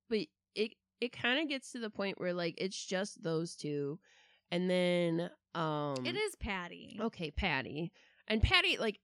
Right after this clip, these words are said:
Speaker 1: man, Patty puts up a good fight where it's just, she, like, her kill kinda comes out of nowhere, which
Speaker 2: Mm-hmm.
Speaker 1: sucks.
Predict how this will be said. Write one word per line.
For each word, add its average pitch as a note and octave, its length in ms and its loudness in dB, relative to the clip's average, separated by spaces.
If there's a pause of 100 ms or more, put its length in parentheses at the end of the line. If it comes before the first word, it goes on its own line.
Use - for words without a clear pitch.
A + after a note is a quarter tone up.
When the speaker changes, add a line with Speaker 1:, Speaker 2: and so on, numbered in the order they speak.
Speaker 1:
man, C4+ 280 4
Patty G#4+ 280 2
puts - 240 -4
up G#3+ 120 -4
a E3+ 60 -2
good F#3+ 260 0
fight E3+ 340 0
where F3 160 2
it's E3+ 280 0
just, - 140 -6
she, G#3+ 320 -2
like, F3+ 200 -2
her A#3+ 180 -2
kill A3 260 -2
kinda E3 300 -2
comes E3+ 260 -6
out C#3+ 160 -4
of C3+ 100 -6
nowhere, A#2 580 -6
which A#3 100 -8
Speaker 2:
Mm-hmm. G3+ 360 -6
Speaker 1:
sucks. G3 260 -12